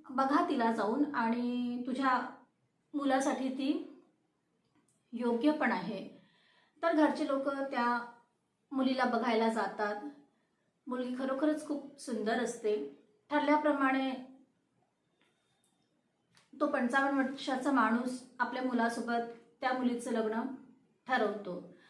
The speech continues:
आणि हे लोक घरी परत येतात. असेच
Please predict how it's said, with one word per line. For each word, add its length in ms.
आणि 200
हे 180
लोक 220
घरी 220
परत 300
येतात. 320
असेच 640